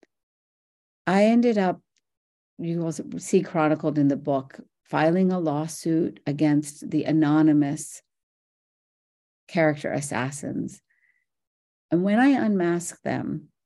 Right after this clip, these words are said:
which what you will read in the book is, I've got the receipts that they were the leaders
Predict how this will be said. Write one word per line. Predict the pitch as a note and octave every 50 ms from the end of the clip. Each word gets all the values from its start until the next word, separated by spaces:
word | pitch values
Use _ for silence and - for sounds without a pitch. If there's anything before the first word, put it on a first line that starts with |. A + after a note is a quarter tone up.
| _ - -
which | - - D3 - - -
what | - C#3+ D#3 -
you | - F3+
will | E3 D#3+ E3 D#3+
read | - F3 E3+ F3 E3
in | D#3+ D3+
the | D3
book | - - D3+ C#3+ D3 D3 - - - -
is, | - D3+ D3+ D#3+ - - _ _ _ _ _ _ _ _ _ _ _ _ _ _ _ _ _ _ _
I've | - E3+ F3+ F3+ F3+ -
got | - G3+ G#3+ A3+ A3+
the | - G3
receipts | F3 F3 E3+ E3+ - - A3 - - - - - - - - - _ _ _ _ _ _ _ _
that | - E3 D#3+ - - - - _ _ - - _
they | - D3 D3+ E3 E3 F3 F3+ F#3+ G3 G3 G3 F#3+ F#3 - _ _ _ _ _ _
were | - E3 E3 D#3+ D#3+ D#3+ D#3+ D#3+ E3 E3+ - - _ _ _ _ _
the | - D#3
leaders | D3+ E3+ G3 A#3 B3 G#3+ E3+ - - - E3+ - - -